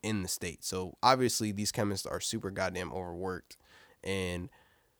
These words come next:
Dookhan was one of the people that was processing cases at a super crazy rate,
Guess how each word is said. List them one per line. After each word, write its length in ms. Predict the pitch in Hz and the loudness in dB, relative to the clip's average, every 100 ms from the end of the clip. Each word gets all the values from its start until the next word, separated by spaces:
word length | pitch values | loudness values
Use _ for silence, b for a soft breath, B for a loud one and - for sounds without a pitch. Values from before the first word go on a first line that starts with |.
| b _ _ _ _ - | b _ _ _ _ -2
Dookhan 680 | 98 196 - 135 113 113 | 4 4 8 8 8 6
was 220 | 104 113 98 | 4 4 6
one 140 | 110 | 4
of 100 | 110 | 4
the 60 | 101 | 2
people 380 | 113 101 104 | 0 2 2
that 240 | 101 98 87 | 4 2 0
was 260 | 95 90 | -4 -6
processing 680 | - - 110 104 110 95 101 | -8 -2 0 2 0 0 -2
cases 440 | 92 110 110 98 98 | -4 -2 -2 -2 -4
at 200 | 95 - | -4 -4
a 300 | 95 95 82 | -6 -6 -8
super 520 | - - - 135 120 98 | -8 -4 -2 0 -2 -2
crazy 560 | - 117 117 101 95 | -2 2 2 2 -4
rate, 260 | 87 78 | -6 -12